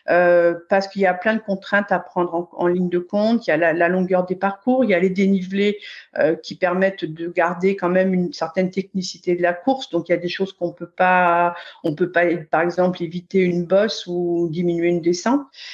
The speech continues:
Et après, il y a toutes les problématiques liées à, aux traversées de propriété, euh, privée,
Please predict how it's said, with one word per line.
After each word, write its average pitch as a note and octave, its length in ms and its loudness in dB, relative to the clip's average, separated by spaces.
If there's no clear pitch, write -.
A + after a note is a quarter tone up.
Et F3 100 4
après, F3 280 0
il A3+ 60 2
y - 20 4
a G3 60 2
toutes - 240 -8
les A3+ 60 2
problématiques F#3+ 760 -2
liées F#3+ 460 2
à, E3 280 0
aux - 20 -4
traversées F#3 640 -2
de F#3 120 -2
propriété, F#3 920 0
euh, D#3 80 0
privée, G#3+ 520 0